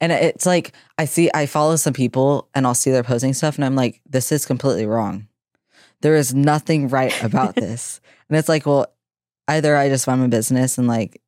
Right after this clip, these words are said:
Speaker 1: the athletes are just gonna find out their own. Like, the people are just gonna, like, you know, learn, or, or I comment. I,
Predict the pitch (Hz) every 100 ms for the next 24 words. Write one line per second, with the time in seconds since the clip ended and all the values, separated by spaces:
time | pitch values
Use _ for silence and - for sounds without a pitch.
0 | _ 107 - 113 131 135 131 123 120 -
1 | 117 110 113 113 120 117 113 131 - _
2 | 135 120 - 139 135 131 117 113 127 117
3 | 113 110 - _ _ _ _ 135 123 113
4 | 120 117 123 113 - _ _ _ _ _
5 | _ _ 147 139 135 160 160 156 151 151
6 | 175 185